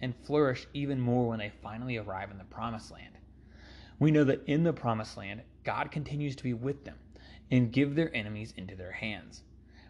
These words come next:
We know that when the Israelites need someone to speak for them, God raises up judges and prophets to speak to the people on his behalf. We know that when the Israelites are driven out of the Promised Land because of their sin,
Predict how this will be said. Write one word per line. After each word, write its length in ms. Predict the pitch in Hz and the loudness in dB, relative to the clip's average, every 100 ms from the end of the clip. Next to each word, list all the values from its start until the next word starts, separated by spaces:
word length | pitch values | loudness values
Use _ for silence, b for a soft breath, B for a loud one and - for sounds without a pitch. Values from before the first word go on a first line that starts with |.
| B | B
We 100 | 135 | 4
know 280 | 127 120 127 | 6 8 6
that 120 | 127 | 4
when 140 | 127 123 | 2 0
the 100 | - | 0
Israelites 540 | 131 127 131 123 123 | 0 2 2 2 0
need 260 | 117 120 123 | -2 -2 -2
someone 200 | 127 117 | -2 -2
to 80 | 117 | -4
speak 420 | - - 170 175 | -10 -4 -4 -4
for 120 | 110 | -12
them, 180 | 90 76 - - - | -14 -16 -20 -20 -10
God 240 | 135 123 135 | -4 0 0
raises 320 | 135 120 120 | 0 0 -2
up 160 | 120 | -4
judges 520 | 117 123 117 85 107 107 | -4 -4 -4 -6 -12 -14
and 140 | 101 | -14
prophets 520 | - 123 107 - - | 0 2 2 -2 -10
to 100 | - | -8
speak 460 | 117 - - 156 - | -8 -6 0 0 0
to 100 | 147 | 0
the 120 | 143 | 0
people 300 | - 123 107 | -2 -10 -10
on 120 | 98 | -8
his 160 | 107 104 | -10 -12
behalf. 580 | 92 - 101 - - - - - B B B B B | -10 -6 -6 -8 -14 -20 -20 -20 B B B B B
We 100 | 151 | 4
know 140 | 151 147 | 6 6
that 100 | 156 | 6
when 140 | 143 | 2
the 120 | 135 - | 0 -2
Israelites 460 | 151 139 156 151 156 | -2 2 4 2 0
are 80 | 120 | -6
driven 380 | 110 127 135 139 - | -2 -2 -2 -6 -8
out 260 | 107 117 - - | -6 -6 -8 -10
of 80 | 123 | -6
the 80 | 117 | -6
Promised 460 | - 113 113 107 | -6 -8 -6 -6
Land 200 | 113 110 | -6 -6
because 300 | 110 - 120 | -8 -8 -6
of 80 | 120 | -2
their 160 | 135 139 | -2 -2
sin, 360 | - - 80 | -4 -10 -12